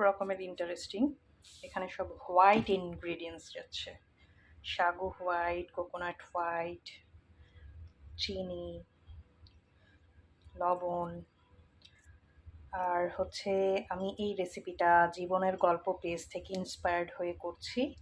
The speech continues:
তারা এখানে বাইন্ডিংয়ের জন্য কোনো কিছু ইউজ করে নাই, আমি বাইন্ডিংয়ের জন্য কর্নফ্লাওয়ার ইউজ করব।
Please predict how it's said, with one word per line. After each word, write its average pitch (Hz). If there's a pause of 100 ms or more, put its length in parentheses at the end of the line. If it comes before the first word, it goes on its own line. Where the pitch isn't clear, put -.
(600)
তারা 185 (180)
এখানে 190 (300)
বাইন্ডিংয়ের 180
জন্য 185 (140)
কোনো 180
কিছু - (160)
ইউজ 185 (140)
করে 175
নাই, 247 (640)
আমি 214 (120)
বাইন্ডিংয়ের 165
জন্য 180 (160)
কর্নফ্লাওয়ার 160
ইউজ 165 (120)
করব। 175